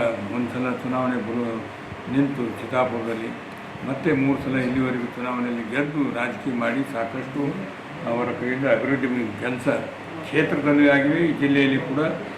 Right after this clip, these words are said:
ಸಾಕಷ್ಟು ಅಭಿವೃದ್ಧಿಯನ್ನು ಮಾಡಿರ್ತಕ್ಕಂಥದ್ದು. ಇಂದು ಸಮಾಜ ಕಲ್ಯಾಣ ಇಲಾಖೆಯಲ್ಲಿ,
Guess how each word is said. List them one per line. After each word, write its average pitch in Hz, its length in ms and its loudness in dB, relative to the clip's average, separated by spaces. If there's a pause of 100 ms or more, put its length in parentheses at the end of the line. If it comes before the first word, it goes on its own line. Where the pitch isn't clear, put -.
(320)
ಸಾಕಷ್ಟು 135 480 0
ಅಭಿವೃದ್ಧಿಯನ್ನು 123 520 2
ಮಾಡಿರ್ತಕ್ಕಂಥದ್ದು. 123 840 0
ಇಂದು 139 300 2
ಸಮಾಜ 135 240 4
ಕಲ್ಯಾಣ 127 360 2
ಇಲಾಖೆಯಲ್ಲಿ, 120 640 -2